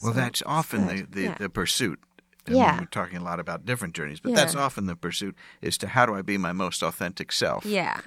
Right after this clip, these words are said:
Speaker 1: and still
Speaker 2: Everyone else is taken.
Speaker 1: Yeah.
Speaker 2: You know?
Speaker 1: <laughs> Right.
Speaker 2: I've tried to be so many other people. Like, even on dating apps, I'll be like,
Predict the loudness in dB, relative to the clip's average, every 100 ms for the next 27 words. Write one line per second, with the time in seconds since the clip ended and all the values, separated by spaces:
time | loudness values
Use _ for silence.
0 | -14 -4 2 4 6 6 6 2 -16 -20
1 | _ 2 4 6 6 4 2 0 2 2
2 | 2 2 0 0 -10 -4 2 2 2 4
3 | 6 6 4 0 -16 -12 -6 -4 -2 4
4 | 4 6 6 8 6 0 2 4 4 4
5 | 2 2 0 -2 -2 -4 0 0 2 2
6 | 0 0 2 2 4 2 2 2 2 2
7 | 2 2 2